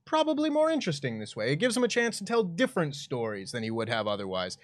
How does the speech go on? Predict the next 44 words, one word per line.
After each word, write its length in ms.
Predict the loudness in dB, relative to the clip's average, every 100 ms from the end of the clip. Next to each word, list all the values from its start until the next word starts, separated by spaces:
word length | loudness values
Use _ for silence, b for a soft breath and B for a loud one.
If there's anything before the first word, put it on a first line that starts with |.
| B 0
And 120 | 4
Kenny 240 | 6 8 6
Omega 340 | 6 6 6
is 160 | 4 2
a 60 |
guy 340 | 4 4 4 2
who 140 | 0
we 140 | 0 -2
saw 320 | 2 4 4
last 440 | 2 2 2 -2
year, 220 | -6 -6
like, 220 | -6 -6 0
go 140 | 2
on 200 | 4 2
an 140 | 0
incredible 560 | -4 2 4 4 4 2
run 280 | 4 4 2
as 300 | 4 4 6
A 80 | 2
E 180 | 0 2
W 300 | 2 2 0
World 200 | 0 0
Champion, 520 | 0 0 0 -2 -4 B B 0
having 260 | 4 6
to 80 | 6
adjust 440 | 6 6 4 4
his 180 | 0 0
style 420 | 0 0 4 4
to 100 | 2
deal 320 | 0 4 4 4
with 140 | 2
vertigo 720 | 2 4 4 4 4 4 4
and 260 | 0 -2 -2
deal 280 | 2 2 2
with 100 | 0
a, 100 | -2 -2
an 120 | 2
injured 360 | 4 4 4 2
shoulder 460 | 2 4 4 2
and 80 | 0
an 120 | 2
injured 320 | 2 2 2 0
knee. 520 | 2 2 2 2 0
And 180 | -2